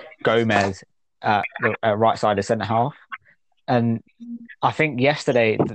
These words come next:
the reason he took one, uh, t-, he took Naby Keita off was he just wasn't doing that role. Naby Keita was well up the pitch. Wijnaldum obviously can't cover that distance 'cause he plays on the kind of left-hand side. And then Fabinho's obviously the one sitting.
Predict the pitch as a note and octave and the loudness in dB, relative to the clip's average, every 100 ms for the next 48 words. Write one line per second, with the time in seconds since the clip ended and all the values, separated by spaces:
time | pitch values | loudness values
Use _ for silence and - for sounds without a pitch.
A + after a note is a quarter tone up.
0 | A2+ A#2+ C3 B2 A2+ - A#2 A2 A2+ G#2+ | -2 2 2 2 0 0 0 2 2 2
1 | A#2 G#2+ G#2+ C#3+ - A#2 A2+ A#2+ - - | 0 2 2 0 -6 -6 -4 -4 -4 -4
2 | A#2+ A2+ G2+ C3 C#3 G#2 F#2+ F#2 - G2+ | -2 -2 0 0 0 -2 -2 -2 -4 -6
3 | F#2+ G#2+ G#2+ G2 A2 G#2+ F2+ G#2 G2+ G2 | -4 -6 -4 0 0 0 0 2 2 0
4 | E2+ G#2 B2+ - _ _ _ _ _ C3 | 2 2 2 0 _ _ _ _ _ -2
5 | B2+ B2 C3 A2 A2 G2+ - - - B2 | 0 2 0 2 0 -2 -8 -20 -16 -6
6 | A2 A#2+ A#2+ A#2+ G2+ A2 B2 G#2 - A#2 | 0 2 2 0 -4 -6 -2 -2 -2 0
7 | A#2 B2+ B2+ A2+ A2+ G#2 A2 - A2+ A2 | 2 4 2 2 0 -2 -8 0 0 0
8 | - A2 G2+ G#2 - A2+ - G2 F2+ G#2 | 0 0 0 0 0 -2 -4 -10 -8 -6
9 | G#2 G#2+ G2+ G2 G2 G2+ F#2+ G2+ G2+ G#2+ | -4 -2 -2 -4 -6 -6 -4 -2 -2 -2
10 | G#2 G2+ A2 G2+ F#2+ G2 - - - - | -4 -2 -2 -2 -2 -8 -14 -16 -12 -12
11 | - G#2+ G2+ A2+ C3 A#2+ A2+ A2 A2 G#2+ | -6 -4 -2 2 4 4 2 2 2 2
12 | G#2+ G#2+ G#2 - - C#3+ - G2 G2+ | 2 2 2 0 0 0 -2 -6 -6